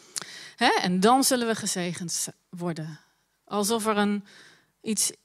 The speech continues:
is wat je kan doen en dan verdien je de zegen van God. Maar als we dat doen,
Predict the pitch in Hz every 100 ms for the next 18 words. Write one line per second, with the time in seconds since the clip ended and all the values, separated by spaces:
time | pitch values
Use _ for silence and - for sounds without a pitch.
0 | - - 262 - 240 220 190 196 190 202
1 | 254 330 302 - 202 208 220 220 - 180
2 | 170 233 254 240 226 226 - - 190 185
3 | 202 214 233 214 196 202 196 202 180 -
4 | - _ _ - - - - _ _ _
5 | _ _ _ _ - 247 - - 302 269
6 | 214 254 320 277 254 208 220